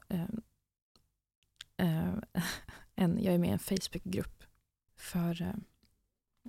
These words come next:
paranormala, eh, saker. Och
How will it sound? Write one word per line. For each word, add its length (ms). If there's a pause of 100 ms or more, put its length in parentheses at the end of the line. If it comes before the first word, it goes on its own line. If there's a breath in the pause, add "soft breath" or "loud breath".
(140)
paranormala, 600 (440)
eh, 280
saker. 540
Och 300